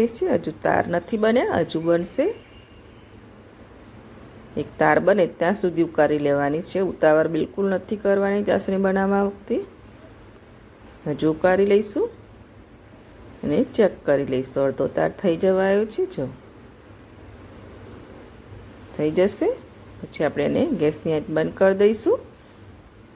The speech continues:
અને આ ચાસણીને આપણે મેદાના લોટના શેકેલો છે તેમાં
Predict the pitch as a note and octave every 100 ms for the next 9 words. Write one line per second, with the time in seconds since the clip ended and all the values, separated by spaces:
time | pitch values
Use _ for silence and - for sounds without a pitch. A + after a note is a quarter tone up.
0 | - D3 D3+ F#3+ - D3+ D#3+ D#3 D3+ C#3
1 | C#3+ E3+ G#4 - - - - - - -
2 | - - D3+ D#3 D#3+ D#3 D3+ - E3 G3
3 | - D#3 D#3 D#3 D3+ - - D3+ D3 G#2+